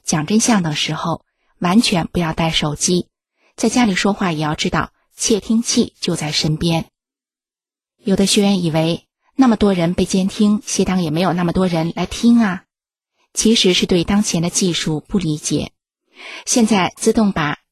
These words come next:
窃听来的语音转成文字的技术非常成熟，然后再对文字做自动分析，不用多少人工就可以监视大批的人群。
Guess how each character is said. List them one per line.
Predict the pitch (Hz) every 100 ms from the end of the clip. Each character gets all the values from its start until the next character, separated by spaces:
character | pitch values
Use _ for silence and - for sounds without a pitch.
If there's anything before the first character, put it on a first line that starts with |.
| _
窃 | - 240 202
听 | - 233
来 | 185 160
的 | 185
语 | 160
音 | 151 - 202 214 - _ -
转 | 185 151
成 | - 180 160
文 | 156 175
字 | -
的 | 240
技 | 160 - 156
术 | - 160 -
非 | - - 202
常 | - 156
成 | 156 - 151
熟， | - 156 147 _ _ _ _ - -
然 | 202
后 | 208 160 -
再 | -
对 | 214 185
文 | 151 165
字 | 196 233 - _
做 | - 185 165
自 | - 233
动 | 208 160
分 | - 165
析， | 165 - - _ _ _ _ _ _
不 | 233
用 | 262
多 | 208
少 | 185 160
人 | 147 156
工 | - 196 - _
就 | - 226
可 | 226
以 | 165
监 | - 190
视 | - 190 - -
大 | 202
批 | 151 - 156
的 | 151
人 | 143
群。 | 151 - 151